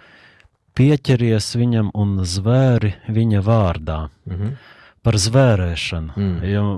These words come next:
Speaker 1: ja es pareizi atceros, ā, tā kā neiesaka zvērēt tomēr.
Speaker 2: Ā, vecajā derībā ļoti iesaka zvērēt.
Speaker 1: Mm.
Speaker 2: Ā,
Speaker 1: Kur, kur ir tas, ā, ko nozīmē šī zvērēšana? Kāpēc ir tā, ā, krasā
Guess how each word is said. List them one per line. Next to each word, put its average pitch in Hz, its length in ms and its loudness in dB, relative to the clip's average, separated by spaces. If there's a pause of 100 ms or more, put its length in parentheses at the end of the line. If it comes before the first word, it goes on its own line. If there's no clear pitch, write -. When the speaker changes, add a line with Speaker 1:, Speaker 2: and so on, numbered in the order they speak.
(1040)
Speaker 1:
ja 110 180 2
es 107 100 2
pareizi 101 460 4
atceros, 135 580 4 (180)
ā, 113 180 2 (600)
tā 107 180 0
kā 104 160 0
neiesaka 110 760 2
zvērēt 95 680 0
tomēr. 85 720 -2
Speaker 2:
Ā, - 20 -10
vecajā 98 360 -4
derībā 113 520 -2
ļoti 139 400 0
iesaka 98 400 -4
zvērēt. 92 560 -4
Speaker 1:
Mm. - 320 -20 (220)
Speaker 2:
Ā, 90 140 -4 (720)
Speaker 1:
Kur, 175 220 4
kur 196 220 0
ir 127 220 2
tas, 117 240 -2 (240)
ā, 113 160 2 (520)
ko 175 200 2 (160)
nozīmē 113 720 2
šī 113 260 -2
zvērēšana? 123 640 0
Kāpēc 131 400 0
ir - 80 -4
tā, 110 160 0 (140)
ā, - 280 -10
krasā 127 440 2